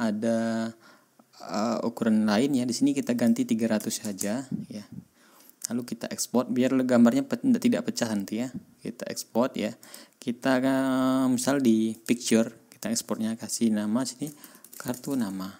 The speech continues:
Lalu kita tekan titik dan P N G. Kita save dan kita ekspor. Oke, sekarang kita lihat hasilnya teman-teman di sini. Di picture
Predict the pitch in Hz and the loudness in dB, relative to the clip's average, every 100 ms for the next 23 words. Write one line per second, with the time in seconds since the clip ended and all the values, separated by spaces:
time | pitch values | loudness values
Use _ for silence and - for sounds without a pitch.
0 | _ _ _ - 110 - 117 113 110 107 | _ _ _ -12 -10 -8 -4 -2 0 -2
1 | - _ _ - 120 117 113 131 180 - | -6 _ _ -6 2 2 4 -2 -2 0
2 | 117 120 120 120 113 107 117 - - - | 2 2 0 -2 -2 2 2 2 -16 -20
3 | _ _ _ _ - 127 - 113 - _ | _ _ _ _ -20 -14 -8 -8 -8 _
4 | - - - - 131 160 - - - - | -20 -4 -2 0 -2 -2 -6 -10 -14 -18
5 | - - - 113 117 123 120 - - - | -18 -14 -4 0 2 0 -6 -12 -12 -10
6 | - - - - _ - - _ _ _ | -10 -10 -14 -16 _ -12 -12 _ _ _
7 | _ _ _ _ _ _ - 127 147 147 | _ _ _ _ _ _ -6 -2 0 0
8 | - 120 131 120 120 113 117 113 117 127 | -2 0 0 0 0 -2 -2 -2 0 0
9 | 135 113 110 123 110 101 107 127 139 - | -2 -4 -6 -6 -6 -4 -2 -2 -4 -16
10 | _ _ _ _ _ _ _ _ _ - | _ _ _ _ _ _ _ _ _ -8
11 | 110 - 120 120 - 143 151 151 | -8 -6 -6 -6 -4 -4 -4 -6